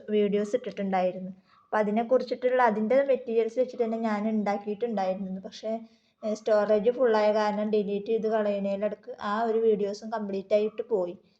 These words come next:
അപ്പോൾ അതുകൊണ്ടാണ് ഇപ്പോൾ നമുക്ക് വീഡിയോസ് ഇടാൻ തന്നെ വൈകിയത്, പന്ത്രണ്ട് മണിക്ക് ഇടുന്ന വീഡിയോസ് ഇടാൻ വൈകിയത് അതുകൊണ്ടാണ്.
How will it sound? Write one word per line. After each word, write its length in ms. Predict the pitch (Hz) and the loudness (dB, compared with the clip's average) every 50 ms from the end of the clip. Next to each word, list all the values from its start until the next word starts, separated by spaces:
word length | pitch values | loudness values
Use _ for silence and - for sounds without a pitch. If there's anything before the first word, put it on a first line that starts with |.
| _ _ | _ _
അപ്പോൾ 180 | 214 - - 220 | -10 -4 -2 0
അതുകൊണ്ടാണ് 440 | 220 208 214 214 208 226 240 247 262 | 2 2 2 2 2 2 2 0 0
ഇപ്പോൾ 180 | 254 247 254 247 | -4 -4 -4 -4
നമുക്ക് 240 | 247 247 233 254 240 | -2 -2 -2 0 2
വീഡിയോസ് 380 | 233 214 202 202 208 208 - 254 | 2 4 4 4 2 4 4 2
ഇടാൻ 260 | 233 208 214 220 240 | 4 4 2 0 0
തന്നെ 260 | 254 247 247 254 269 | -2 -2 -2 -2 -2
വൈകിയത്, 460 | 269 254 240 220 202 190 208 196 190 202 | 0 2 2 0 0 -2 -4 -4 -4 -4
പന്ത്രണ്ട് 420 | 196 208 202 196 196 196 190 190 | -4 -4 -4 -4 -4 -2 -4 -4
മണിക്ക് 280 | 196 202 196 196 196 240 | -4 -4 -4 -4 -4 -4
ഇടുന്ന 240 | 233 202 208 214 220 | -2 0 0 -2 0
വീഡിയോസ് 520 | 220 220 214 208 196 208 202 202 202 208 226 247 | 0 0 0 2 0 0 0 -2 -4 -4 -4 -2
ഇടാൻ 240 | 240 202 208 208 214 | -2 0 0 0 2
വൈകിയത് 440 | 220 214 208 196 196 196 196 202 214 | 2 2 2 0 0 -2 0 0 -2
അതുകൊണ്ടാണ്. 600 | 208 190 196 190 185 185 185 196 190 190 202 | 0 0 -2 -2 -2 -2 -4 -4 -4 -4 -4